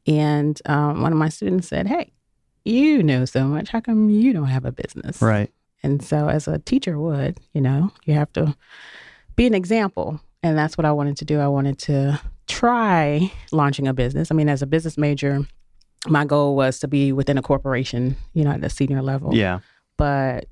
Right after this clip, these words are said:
Speaker 1: entrepreneurship wasn't at the top of my mind. I just knew that it was a way to empower, give a person an option in terms of career and finances and independence. So launching the business was really a pilot.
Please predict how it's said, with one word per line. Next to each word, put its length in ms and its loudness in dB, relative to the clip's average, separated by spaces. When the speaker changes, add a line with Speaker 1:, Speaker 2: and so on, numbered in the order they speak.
Speaker 1:
entrepreneurship 520 0
wasn't 280 0
at 60 -6
the 80 -4
top 240 -2
of 80 -2
my 80 -2
mind. 400 -2
I 40 -2
just 200 -2
knew 140 2
that 180 -2
it 60 -4
was 180 -4
a 80 -2
way 160 0
to 120 -8
empower, 520 0
give 140 0
a 40 -8
person 320 0
an 80 -4
option 400 -2
in 100 -4
terms 300 -2
of 240 -2
career 380 2
and 280 -2
finances 560 -2
and 240 -2
independence. 760 -2
So 180 0
launching 800 2
the 140 -2
business 320 0
was 180 -4
really 220 2
a 80 -2
pilot. 640 -4